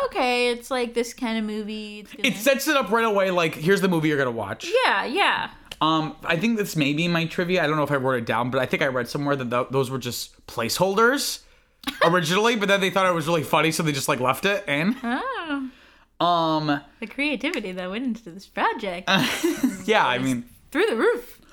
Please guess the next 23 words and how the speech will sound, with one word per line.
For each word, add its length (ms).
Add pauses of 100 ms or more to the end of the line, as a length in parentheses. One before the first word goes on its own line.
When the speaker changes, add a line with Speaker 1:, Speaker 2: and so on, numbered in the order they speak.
(200)
Speaker 2:
Well, 140
that's 160
what 80
I 60
would 60
say 180
is 80
that, 140
like, 240
even 320
though 100
I'm 120
not 140
a 40
huge 340
fan 200
of 120
it, 40
I 80
can 140
at 20
least 180
appreciate 920